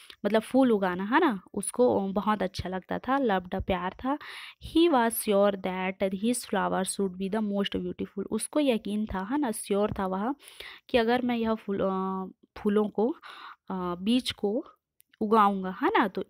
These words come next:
मेरे जो फ्लावर्स होंगे सबसे ब्यूटीफुल मतलब सुंदर होंगे,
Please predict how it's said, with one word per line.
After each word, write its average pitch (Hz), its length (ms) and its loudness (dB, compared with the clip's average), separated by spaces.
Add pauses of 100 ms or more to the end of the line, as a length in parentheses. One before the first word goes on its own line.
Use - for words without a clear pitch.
(140)
मेरे 247 540 0
जो 233 160 -4
फ्लावर्स 180 580 -6
होंगे 196 280 -6
सबसे - 480 -6 (500)
ब्यूटीफुल 190 600 -4
मतलब 185 380 -2
सुंदर 196 580 2
होंगे, 175 440 -8